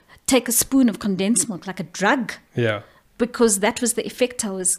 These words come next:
Speaker 1: it was like a shot of cocaine, maybe. I
Speaker 2: Yeah,
Speaker 1: don't think I've
Speaker 2: yeah.
Speaker 1: ever had cocaine. But, like, <laughs> it felt like,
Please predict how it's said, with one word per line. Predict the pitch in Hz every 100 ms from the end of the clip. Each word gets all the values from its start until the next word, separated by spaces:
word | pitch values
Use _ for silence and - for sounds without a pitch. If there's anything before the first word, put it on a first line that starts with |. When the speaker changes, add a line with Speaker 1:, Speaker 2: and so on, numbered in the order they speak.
| -
Speaker 1:
it | - 208
was | 202
like | 196 202
a |
shot | - - 330 -
of | 180 -
cocaine, | - - 320 349 240
maybe. | 170 165 143
I |
Speaker 2:
Yeah, | 110
Speaker 1:
don't | 147 127
think | 214
I've | 175
Speaker 2:
yeah. | 135
Speaker 1:
ever | -
had | 190
cocaine. | - - 254 220 - - -
But, | 160 240
like, | 233 220
<laughs> |
it | - 349 349 302 - 330 294 370 330 320
felt | - 302 - -
like, | 269